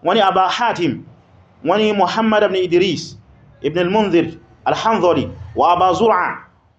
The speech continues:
Ubayd-, Ubaydullah ibn Abd al-Karim, wọ́n ní rahmatullahi alayhim. Wọ́n ní, "Aasha,"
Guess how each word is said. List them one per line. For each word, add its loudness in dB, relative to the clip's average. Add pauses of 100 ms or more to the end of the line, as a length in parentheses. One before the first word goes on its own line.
Ubayd-, 2
Ubaydullah 4
ibn 0
Abd 0
al-Karim, 0 (440)
wọ́n 0
ní 0
rahmatullahi 0
alayhim. 0 (400)
Wọ́n 2
ní, 0
"Aasha," 0